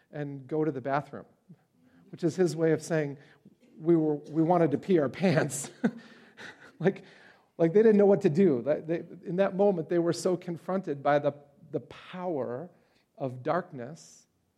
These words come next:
the powers of hell, that it was like, "Oh my gosh, are you kidding me? Did we just see this happen?" But then, in that moment, feeling the temptation to want to just pee his pants, but in ch-,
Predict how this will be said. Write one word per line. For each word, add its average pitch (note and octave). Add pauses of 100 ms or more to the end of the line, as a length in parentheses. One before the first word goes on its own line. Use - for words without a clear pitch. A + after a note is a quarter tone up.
(140)
the C#3
powers E3+
of C#3
hell, D#3+ (880)
that D#3
it F3+
was D#3+
like, D3+ (100)
"Oh D#3
my B2
gosh, D#3+
are A#2+
you A#2
kidding C#3
me? F#3+
Did D3
we C3
just C#3
see E3+
this D3+
happen?" F#3 (2000)
But D#3+
then, A3+
in F#3
that F3+
moment, F3+ (380)
feeling G#3+
the F#3
temptation F#3+
to D#3
want D#3+
to D#3+
just E3 (140)
pee G3
his D#3
pants, D#3+
but D#3+
in D#3+
ch-, -